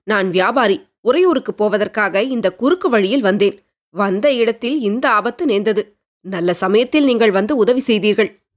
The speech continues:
என்றான். "வியாபாரியா நீர்? துலாக்கோல் பிடிக்கும் கையா இவ்வளவு லாவகமாய் கத்தி சுழற்றுகிறது? நம்ப முடியவில்லை, ஐயா.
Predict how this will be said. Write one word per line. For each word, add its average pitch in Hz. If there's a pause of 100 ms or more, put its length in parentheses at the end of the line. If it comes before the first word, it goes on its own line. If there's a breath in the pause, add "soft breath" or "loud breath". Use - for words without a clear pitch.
என்றான். 214 (800)
"வியாபாரியா 233
நீர்? 208 (260)
துலாக்கோல் 233
பிடிக்கும் 208
கையா 220
இவ்வளவு 220
லாவகமாய் 240
கத்தி 254
சுழற்றுகிறது? 226 (220)
நம்ப 190
முடியவில்லை, 220
ஐயா. 202